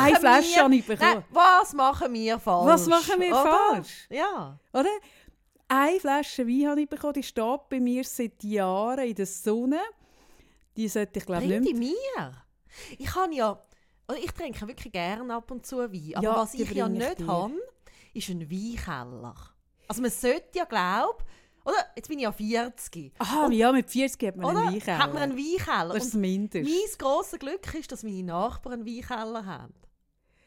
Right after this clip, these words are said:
Speaker 2: Und wir haben sehr gute Nachbarschaft bei uns im Haus.
Speaker 1: Ja. Ja, und deine Weine sind einfach die im Tetra-Pack und darum kann man sie mega gut <laughs> unterscheiden. Aber wie muss ich
Speaker 2: Ich
Speaker 1: jetzt
Speaker 2: habe
Speaker 1: so
Speaker 2: keinen Wein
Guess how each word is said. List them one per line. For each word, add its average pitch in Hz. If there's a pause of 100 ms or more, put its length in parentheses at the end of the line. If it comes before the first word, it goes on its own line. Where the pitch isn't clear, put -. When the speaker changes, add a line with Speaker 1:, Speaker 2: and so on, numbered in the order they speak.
(220)
Speaker 2:
Und 269
wir 311
haben 285
sehr 277
gute 254
Nachbarschaft 196
bei 202
uns 190
im 202
Haus. 156
Speaker 1:
Ja. 185 (720)
Ja, 185
und -
deine 294
Weine 359
sind 254
einfach 247
die 262
im 233
Tetra-Pack 262
und 196
darum 254
kann 226
man 220
sie 233
mega 247
gut 262
<laughs> -
unterscheiden. 294
Aber 415 (280)
wie 262
muss 277
ich 359
Speaker 2:
Ich 339
Speaker 1:
jetzt 294
Speaker 2:
habe -
Speaker 1:
so 233
Speaker 2:
keinen 254
Wein 202